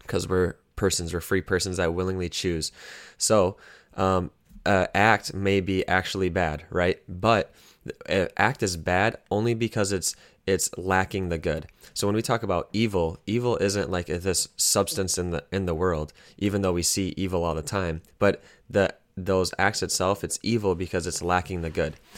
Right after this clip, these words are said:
Just as, like, there's light in the world and darkness isn't a substance, it's just a lack of light. Same thing with,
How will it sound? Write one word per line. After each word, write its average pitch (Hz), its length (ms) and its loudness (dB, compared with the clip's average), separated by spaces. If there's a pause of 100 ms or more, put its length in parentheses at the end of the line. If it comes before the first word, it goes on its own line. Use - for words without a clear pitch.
(220)
Just 107 260 2
as, 98 320 4
like, 90 280 0
there's 85 240 0
light 82 300 -2
in 104 140 -4
the 101 80 -2
world 104 280 0
and 90 140 -2
darkness 87 420 0
isn't 85 240 -2
a 80 80 -2
substance, 95 480 -2
it's 90 100 -4
just 90 160 -2
a 82 60 -6
lack 80 260 -4
of 82 120 -10
light. 80 260 -2
Same 92 260 0
thing 87 280 -2
with, 82 200 -2